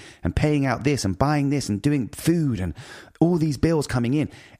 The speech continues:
And it would restrict my cash flow. I would not see m-, the, the abundance coming back. I would see the restraint come back.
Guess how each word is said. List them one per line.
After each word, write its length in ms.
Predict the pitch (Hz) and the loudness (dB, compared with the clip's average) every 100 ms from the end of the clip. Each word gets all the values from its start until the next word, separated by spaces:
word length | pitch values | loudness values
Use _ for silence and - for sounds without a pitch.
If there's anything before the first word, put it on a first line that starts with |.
| _ | _
And 200 | 139 127 | -2 -2
it 60 | 123 | -2
would 180 | 123 120 | -2 -2
restrict 480 | 117 - - 180 170 | -2 -2 -2 -2 -2
my 100 | 113 | -2
cash 280 | - 156 | -2 -2
flow. 280 | - 76 - - | -2 -2 -2 0
I 100 | 117 | -2
would 140 | 117 | 0
not 160 | 147 - | -2 -2
see 180 | 147 135 | -2 0
m-, 220 | 107 113 110 98 | 0 -2 -8 -4
the, 100 | 107 | -4
the 220 | 101 107 | -2 -2
abundance 440 | 104 - 135 113 - | 0 0 0 -2 -4
coming 280 | - 98 87 | -2 -2 0
back. 400 | 147 101 - - - - - | 0 0 -4 -18 -20 -6 0
I 80 | 120 | 0
would 160 | 113 | 0
see 180 | - 120 | -2 -2
the 140 | 101 | -2
restraint 560 | 85 - - 135 160 - | 0 -2 -2 0 -2 -2
come 240 | 80 76 | -6 -4
back. 260 | 76 69 - | -4 -6 -16